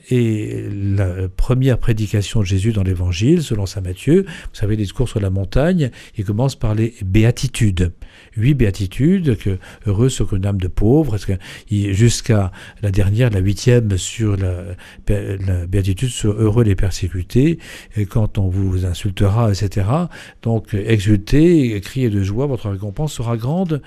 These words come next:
dans le ciel. Et voici donc, euh, le tout début de ce premier psaume. Et donc, que, que disons quelque chose à ce sujet. Il s'ouvre sur la béatitude de l'homme qui refuse toute forme d'impiété ou de dérision.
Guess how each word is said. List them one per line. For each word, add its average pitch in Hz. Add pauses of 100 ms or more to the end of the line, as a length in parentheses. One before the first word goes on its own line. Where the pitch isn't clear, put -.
(340)
dans 151
le 165
ciel. 90 (960)
Et 107 (300)
voici 113
donc, 123
euh, 98 (300)
le 104
tout 151
début 123
de -
ce 113
premier 95
psaume. 175 (1080)
Et 113
donc, 92
que, 107
que 98
disons 101
quelque 98
chose 101
à 90
ce 90
sujet. 127 (500)
Il 127
s'ouvre 120
sur 113
la 104
béatitude 190
de 143
l'homme 135
qui -
refuse 139
toute 240
forme 202
d'impiété 147
ou 151
de 117
dérision. 127